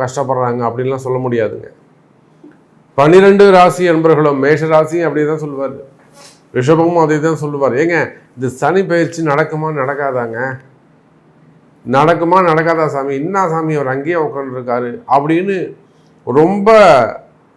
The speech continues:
ஒரு மனவேதனையோடு, எப்படா இந்த சனி வந்து கொஞ்சம் நல்லது செய்வார், நல்லது, நல்ல இடத்துக்கு மாறுவார். தன்னுடைய சொந்த வீட்டுல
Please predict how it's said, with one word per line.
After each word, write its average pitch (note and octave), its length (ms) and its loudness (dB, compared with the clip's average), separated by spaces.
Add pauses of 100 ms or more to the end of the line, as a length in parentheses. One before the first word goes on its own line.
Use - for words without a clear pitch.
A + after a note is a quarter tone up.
(440)
ஒரு B2+ 200 0 (180)
மனவேதனையோடு, E3+ 1040 4 (1700)
எப்படா F3+ 480 4 (120)
இந்த F3+ 120 4 (100)
சனி D#3+ 160 2 (120)
வந்து E3 180 -2
கொஞ்சம் C#3+ 260 -2
நல்லது F3+ 300 2 (100)
செய்வார், C#3+ 400 -2 (160)
நல்லது, D#3 300 -2 (140)
நல்ல D#3 260 -2
இடத்துக்கு D3 360 -8 (120)
மாறுவார். D3 420 -2 (1200)
தன்னுடைய E3 420 6 (200)
சொந்த F#3 280 2 (220)
வீட்டுல F3 420 0